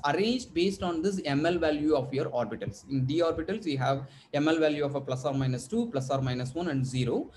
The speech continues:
Okay, so you just connect all the things, and then there is an, a coefficient values are there, then how do we define or decide which coefficient I'm supposed to use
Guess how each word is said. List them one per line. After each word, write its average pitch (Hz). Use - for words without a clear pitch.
Okay, 285
so 175
you 175
just 202
connect 160
all 147
the 160
things, 240
and 151
then 185
there 165
is 170
an, 170
a 156
coefficient 190
values 143
are 117
there, 196
then 202
how 208
do 269
we 247
define 180
or 160
decide 147
which 262
coefficient 180
I'm 139
supposed 139
to 151
use 170